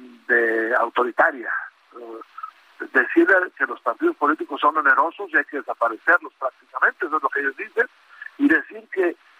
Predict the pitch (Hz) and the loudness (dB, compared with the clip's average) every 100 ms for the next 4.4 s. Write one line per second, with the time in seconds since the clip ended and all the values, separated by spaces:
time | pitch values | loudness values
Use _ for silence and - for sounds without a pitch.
0 | - - 165 170 208 202 220 226 _ _ | -4 0 0 -2 -8 0 2 0 _ _
1 | - 156 151 135 - 127 131 143 139 - | -8 -2 -2 -2 -6 -8 -4 -2 -2 -2
2 | 170 165 160 147 151 147 147 147 - 147 | -6 -4 -6 -6 -8 -6 0 0 2 -4
3 | 147 - 165 165 170 - - _ - 120 | -6 -2 2 4 2 0 -18 _ -12 -12
4 | - - 127 | -12 -6 -6